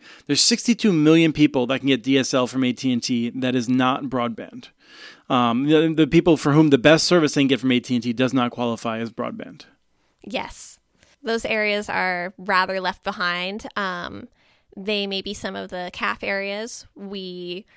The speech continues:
Speaker 2: don't really know, like, how far they're expanding. I did not put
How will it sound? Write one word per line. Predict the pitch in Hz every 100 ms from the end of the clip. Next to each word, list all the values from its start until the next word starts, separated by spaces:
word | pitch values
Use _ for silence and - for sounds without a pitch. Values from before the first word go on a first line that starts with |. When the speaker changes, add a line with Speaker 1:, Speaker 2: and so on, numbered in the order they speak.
| _ - 202
Speaker 2:
don't | 214 196
really | 202 202 190
know, | 185 180 185 202 247 294
like, | 269 202 -
how | - 226 - 202 190 185 180 180 180 - - _
far | 214 180 175
they're | 175
expanding. | 175 - 180 170 220 - -
I | -
did | 233
not | 233 269
put | - 240 214